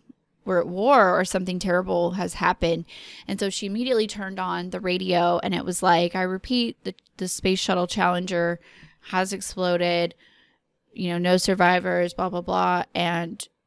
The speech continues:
she said she just pulled over and got out of her car on the freeway. And that's what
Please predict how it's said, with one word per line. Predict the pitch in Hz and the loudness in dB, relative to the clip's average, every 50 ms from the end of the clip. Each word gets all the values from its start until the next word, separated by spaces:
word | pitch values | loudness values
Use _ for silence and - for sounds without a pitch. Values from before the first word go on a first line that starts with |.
| _ _ _ _ - | _ _ _ _ -12
she | - - 202 185 | -10 -10 -8 -6
said | - 202 185 | -6 -6 -6
she | - - 196 | -4 -4 -4
just | 185 180 180 - - | -4 -4 -6 -8 -8
pulled | - - 170 - | -10 -8 -4 0
over | 165 202 220 226 220 - - | 0 0 2 2 2 0 0
and | 180 175 175 170 - | -2 -4 -4 -4 -2
got | - 180 185 196 214 | 2 2 4 6 6
out | 226 240 247 | 6 4 4
of | 254 240 - | 2 -2 -6
her | 226 190 | -10 -12
car | - - - 240 262 254 - - - - _ - | -10 -8 -6 -4 -2 -2 -2 -4 -6 -8 _ -2
on | - 220 262 277 | 0 2 2 2
the | 294 269 | 2 0
freeway. | - - 254 294 302 254 175 | 0 -2 -2 -2 0 0 0
And | 185 185 | 0 0
that's | 196 208 - | 0 0 0
what | - | -2